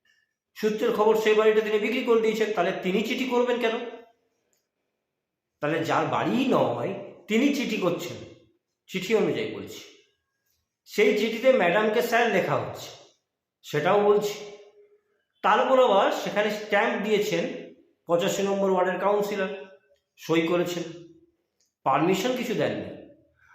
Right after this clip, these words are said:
আর সেই কাগজটা দেখিয়ে ঠিকাদার কাজ করছেন। আর বড় চেয়ারম্যান যখন আটকাতে যাচ্ছেন, তখন কাউন্সিলরের সঙ্গে বড় চেয়ারম্যানের হট্টক হচ্ছে।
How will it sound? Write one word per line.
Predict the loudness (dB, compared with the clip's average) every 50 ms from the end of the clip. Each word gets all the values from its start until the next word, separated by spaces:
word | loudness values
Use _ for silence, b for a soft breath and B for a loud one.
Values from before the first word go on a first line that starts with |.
| b b
আর | b 0 0
সেই | 0 2 2 2 2 0 2
কাগজটা | 2 4 4 6 4 4 4 2 2
দেখিয়ে | 2 0 0 2 4 4 4 4 2
ঠিকাদার | 0 -2 0 0 0 0 0 0 0
কাজ | 0 0 0 0 -2
করছেন। | -2 -2 -2 -4 -4 -6 -6 -6 -10 -14 -14 -18 -20 _ _ _ _ _ _ _ _ _ _ _ _ _ _
আর | 0 2 2 4
বড় | 6 6 6 6 6 6
চেয়ারম্যান | 6 6 6 6 6 4 4
যখন | 4 4 4 4
আটকাতে | 4 4 2 2 0 0 2 2
যাচ্ছেন, | 2 2 2 0 0 -2 -2 -2 0
তখন | -2 -2 0 -2 -2
কাউন্সিলরের | 0 0 0 0 0 -2 -2 -2 0 0 0
সঙ্গে | -2 -2 -4 -4 -2
বড় | -2 0 2 2 2 0
চেয়ারম্যানের | 0 0 0 0 0 0 0 -2 -2
হট্টক | -4 -4 -4 -6 -4 0 0 0
হচ্ছে। | 0 0 -2 -4 -6 -10 -12